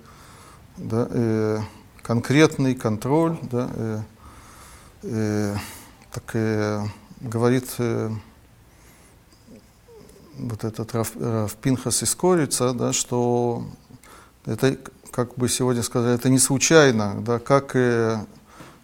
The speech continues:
лежит вот эта соломинка. «Эх тие мунахат и макцавот лехан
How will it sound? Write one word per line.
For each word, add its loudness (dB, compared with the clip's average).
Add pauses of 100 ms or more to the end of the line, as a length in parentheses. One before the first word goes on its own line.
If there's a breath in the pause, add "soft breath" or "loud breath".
лежит 0
вот 0
эта 0
соломинка. 2
«Эх 4
тие 4
мунахат 4 (540 soft breath)
и 4
макцавот 4
лехан 4